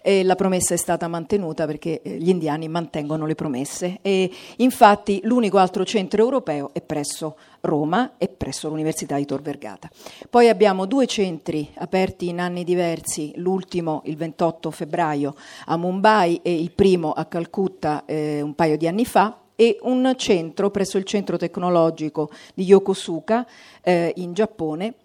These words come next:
Confidiamo, eh, la crisi ha un po' rallentato l'apertura del nodo americano, ma confidiamo di aprire un, eh, centro,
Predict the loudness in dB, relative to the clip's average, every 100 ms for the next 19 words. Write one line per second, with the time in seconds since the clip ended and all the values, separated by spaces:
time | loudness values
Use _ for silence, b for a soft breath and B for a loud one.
0 | _ _ _ _ _ 2 2 2 6 8
1 | 8 4 0 -2 -4 -2 -2 0 -2 -2
2 | -2 0 -2 -4 -6 -4 -6 -8 -10 -8
3 | -8 -6 -6 -6 -6 -6 -8 -12 -8 -6
4 | -2 -2 -4 -6 -8 -8 -10 -2 0 0
5 | -2 -4 -4 B B -6 -2 2 2 2
6 | 0 -4 -8 -6 -6 -6 -6 -4 -4 -6
7 | -6 -6